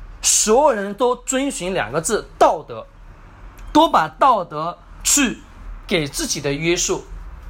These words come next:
当一个人失去这个道德的时候，就认为是在这个社会上是失信的人。但是我们现在的社会，我们去看一看，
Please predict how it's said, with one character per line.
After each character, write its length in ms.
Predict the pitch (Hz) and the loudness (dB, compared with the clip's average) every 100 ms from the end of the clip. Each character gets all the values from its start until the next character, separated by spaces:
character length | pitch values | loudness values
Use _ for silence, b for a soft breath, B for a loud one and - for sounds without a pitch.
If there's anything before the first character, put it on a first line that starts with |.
| - - | -16 2
当 200 | 302 320 | 4 4
一 80 | 277 | 2
个 80 | 294 | 0
人 160 | 277 | 0
失 340 | - - 320 311 | 0 -2 -2 0
去 160 | - | 0
这 120 | 277 | 2
个 80 | 302 | 2
道 260 | 294 247 240 | 4 4 4
德 80 | 170 | 2
的 60 | |
时 120 | 175 | -2
候， 80 | 165 | -2
就 140 | 151 196 | -2 -2
认 220 | 262 220 | 0 0
为 100 | 160 | 0
是 240 | 175 196 - - | 0 -4 -4 -6
在 140 | - | -2
这 80 | 208 | 0
个 80 | 226 | 0
社 200 | - 254 | 0 -2
会 80 | 226 | 0
上 140 | 220 | 0
是 220 | 208 190 - - - | 0 -2 -4 -10 -4
失 340 | - - 262 | -2 0 -2
信 240 | - 302 | -2 -2
的 100 | 185 | -2
人。 140 | 127 110 - - - - - - - - - - - - - - | -4 -6 -12 -14 -12 -12 -14 -16 -16 -14 -14 -14 -18 -20 -16 -8
但 80 | - | -2
是 120 | 285 | 0
我 120 | 302 180 | 2 0
们 120 | 196 | -2
现 340 | - 311 269 | 0 0 2
在 160 | 254 262 | 2 2
的 100 | 180 | 2
社 220 | 165 196 | -2 0
会， 100 | 196 | 0
我 200 | 151 117 | -2 -6
们 100 | 127 | -6
去 140 | 139 | -6
看 200 | 190 196 | -4 -6
一 60 | 151 | -6
看， 140 | 131 | -8